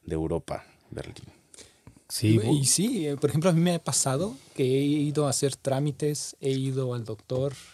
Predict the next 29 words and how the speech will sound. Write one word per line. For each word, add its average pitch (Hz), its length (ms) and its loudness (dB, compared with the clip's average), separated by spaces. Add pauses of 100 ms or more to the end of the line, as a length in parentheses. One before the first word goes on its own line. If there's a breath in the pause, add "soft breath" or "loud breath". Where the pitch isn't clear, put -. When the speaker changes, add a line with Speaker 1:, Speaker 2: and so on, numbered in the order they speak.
(120)
Speaker 3:
he 131 120 -2
ido 127 400 -2
a, 110 540 -10 (600)
a, 131 140 -2
por 131 80 -2
ejemplo, 139 280 0
lo 131 80 0
de 123 80 0
las 117 180 -4
vacunas, 147 680 -2
ahora 131 160 -2
que 127 80 -8
fue 123 160 -6
lo 127 120 -4
de, 110 360 -6 (420)
este, 113 360 -12
la 117 80 -8
pandemia. 143 440 -2
Speaker 1:
La - 100 -4
cosita - 320 -6
esa 82 160 -2
Speaker 3:
Y 160 60 8
Speaker 1:
que 156 60 8
Speaker 3:
me 156 100 6
han 170 100 6
Speaker 1:
pasó. 175 80 6
Speaker 3:
hablado 156 380 6
en 151 80 2
español, 135 500 0